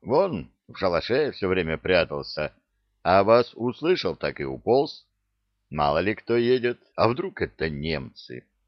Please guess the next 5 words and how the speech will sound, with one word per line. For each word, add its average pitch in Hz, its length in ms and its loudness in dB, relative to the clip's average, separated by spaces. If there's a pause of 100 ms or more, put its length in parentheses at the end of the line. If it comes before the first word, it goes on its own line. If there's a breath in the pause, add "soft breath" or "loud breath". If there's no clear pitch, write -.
(1120)
«А 131 120 -2
что 190 240 -2
ж 156 60 -8
вы 180 200 0
ели-то?» 156 760 0